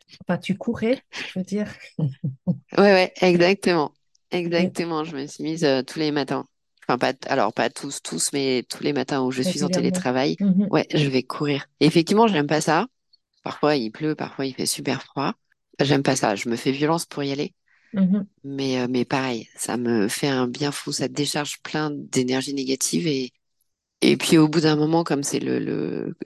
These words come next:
Speaker 2: euh, corps qui travaille, ben, on arrête de penser. Je me mets de la musique, puis j'arrête de, de penser et, ah, ça libère.
Speaker 1: Qu'est-ce que t'aimerais donner comme conseil à une maman ?
Speaker 2: Eh bien, je pense que le, la, la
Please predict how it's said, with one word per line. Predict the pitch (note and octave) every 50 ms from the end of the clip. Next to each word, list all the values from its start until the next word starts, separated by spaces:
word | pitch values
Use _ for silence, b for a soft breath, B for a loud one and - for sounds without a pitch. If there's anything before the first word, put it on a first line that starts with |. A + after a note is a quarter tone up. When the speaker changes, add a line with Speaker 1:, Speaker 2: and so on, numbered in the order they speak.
| - - -
Speaker 2:
euh, | - -
corps | - C#3+ D3 -
qui | - - -
travaille, | - - E3+ D#3 D#3+ E3 F3
ben, | E3+ D3+ C#3 C3+
on |
arrête | C3 C3 C#3 C#3
de | C#3 D3
penser. | C#3 - - C#3 - - C3 A#2+ - _ _ _ _
Je | - -
me | C#3+ C#3
mets | C3+
de | C3 C#3+
la | C3 C3
musique, | C#3 C#3 C#3+ D3+ E3 - - - b b b b b b b b b b -
puis | - - C3
j'arrête | C#3 C3+ C#3 D3+
de, | D3 C#3+ C3 -
de | - C#3
penser | C3 - C3 C3 - D#3+ D3 -
et, | B3 B2+ C3 - -
ah, | B B B B B B B B B B -
ça | - - C#3 C3
libère. | C3+ C3+ C3 B2+ B2+ - - _ _ _ _ _ _ _
Speaker 1:
Qu'est-ce | - C#4 C#4 -
que | - D4+
t'aimerais | D4+ - A#3 G#3+ G3+ G3 - G#3 G#3 G3+
donner | F#3+ G#3 G#3 G#3 A3 A3 A3
comme | - G3+ F#3+ F#3
conseil | - - G3+ G#3 G#3 - G#3 G3+ G3+ G3+ G3 F#3 F3 _ _ _ _ _ - F#3+ - _ _ _ _ _ _ _
à | - F#3+ F#3+
une | F#3 F#3 F#3
maman ? | G3 G3 F#3+ G3 F#3+ F#3+ G3 G3 _ _ _ _ _ - -
Speaker 2:
Eh | - F3+
bien, | D#3+ F#3+ F#3+
je | F#3
pense | - - A3+ B3 A#3
que | - A3+
le, | G#3+ G3+ F3+ E3+ D3 -
la, | - E3 E3 D3+ -
la | - - - F2+ E2+ D2